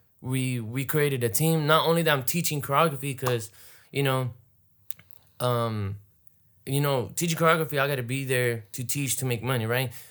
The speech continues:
But now we're creating a team to, to looking forward to what we can do in the future. For, like, one, we're planning to throw a concert in a year, and it's like, that's, like, a bigger step, 'cause it's like, now I'm down, not that I'm only teaching, now I'm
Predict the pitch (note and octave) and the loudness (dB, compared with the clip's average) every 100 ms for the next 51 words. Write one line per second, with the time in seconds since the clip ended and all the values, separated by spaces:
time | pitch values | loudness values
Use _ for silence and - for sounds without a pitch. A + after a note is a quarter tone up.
0 | - C3+ D3+ D#3 D3 B2 D3+ C#3+ A#2+ G#2 | -8 0 4 4 2 -2 -2 0 -2 0
1 | E3 F#3 E3+ D#3 C#3 _ _ _ _ - | 2 4 4 2 -2 _ _ _ _ -6
2 | D3 C3+ A#2 - - C#3 B2+ D3+ C3+ A#2 | -4 -4 -8 -8 -6 -4 -4 -4 -6 -10
3 | C#3 C#3+ C3+ C3 C3 B2+ A2 F#2+ _ _ | -4 -2 -2 -4 -6 -8 -8 -14 _ _
4 | - A#2+ C3+ B2+ B2+ B2+ B2+ A2 C3+ C#3 | -16 -4 -4 -4 -6 -4 -4 -6 -6 -4
5 | - B2 B2 B2 A#2 B2 C3 B2+ G#2+ - | -4 -4 -4 -4 -4 -4 -2 -2 -4 -8
6 | - _ A#2+ B2 D3 C#3 - - B2+ A2+ | -20 _ -4 -2 -2 -2 -4 -6 -4 -4
7 | - C3 B2 A2+ - B2 A#2 A#2+ A#2+ G#2 | 0 0 0 -2 -2 0 0 2 0 0
8 | G2+ - - C#3 B2+ - C3 A2+ G2 - | -4 -10 -8 -8 -6 -8 -6 -8 -10 -18
9 | _ _ _ _ _ - C3+ C#3+ D3+ B2 | _ _ _ _ _ -2 0 2 0 -2
10 | A#2 A#2 B2+ A2 D3+ C#3 C3+ C3+ A#2+ A2+ | -4 -4 -4 -2 -2 -2 -4 -6 -6 -6
11 | G2+ - _ _ _ C3 D3+ C#3+ C3+ C3 | -8 -10 _ _ _ -2 0 0 -2 -2
12 | A#2+ - - C3 C#3 C3+ C3 B2 A#2+ A2 | -6 -10 -6 -2 -2 0 2 2 0 -2
13 | - B2 A2 C#3+ E3 D#3 C3+ C3 C3+ B2+ | -2 -2 -2 -4 -4 -2 -2 -2 -2 -4
14 | A#2 | -8